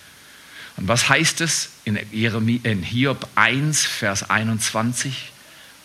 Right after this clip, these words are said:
Ich lese ab Vers zwanzig. Da stand Hiob auf, zerriss sein Obergewand, schor sein Haupt und fiel auf die Erde und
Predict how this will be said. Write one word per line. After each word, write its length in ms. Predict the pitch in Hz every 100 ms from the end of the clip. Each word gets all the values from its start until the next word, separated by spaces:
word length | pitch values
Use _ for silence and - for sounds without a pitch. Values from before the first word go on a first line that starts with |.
| - -
Ich 80 |
lese 240 | 95 104 101
ab 80 | -
Vers 240 | 92 -
zwanzig. 420 | - 110 127 131 - - - - - -
Da 80 | 90
stand 320 | - 98 101
Hiob 560 | - 139 160 165 170
auf, 320 | 92 85 90 98 - - -
zerriss 600 | - - 92 87 143 - -
sein 220 | 135 127 - -
Obergewand, 920 | 120 117 107 101 85 80 82 85 - - -
schor 460 | - - 127 117
sein 460 | 123 127 135 135 -
Haupt 420 | 85 71 - - - - - -
und 160 | 98 92
fiel 540 | - - 143 156 175 -
auf 300 | 120 117 -
die 220 | 110 104 - -
Erde 640 | 120 147 151 143 95 80 - - - - - - - -
und 240 | 101 82